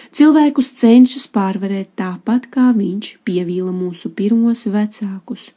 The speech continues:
iedragājot uzticību radītājam un ierosinot viņus apšaubīt Dieva valdīšanas saprātīgumu un viņa likumu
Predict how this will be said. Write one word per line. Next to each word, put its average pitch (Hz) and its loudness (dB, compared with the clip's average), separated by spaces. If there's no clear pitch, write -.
iedragājot 185 2
uzticību 233 0
radītājam 220 2
un - -12
ierosinot 262 4
viņus 175 -6
apšaubīt 220 -4
Dieva 254 4
valdīšanas 180 -6
saprātīgumu 170 -8
un 170 -6
viņa 175 -4
likumu 233 4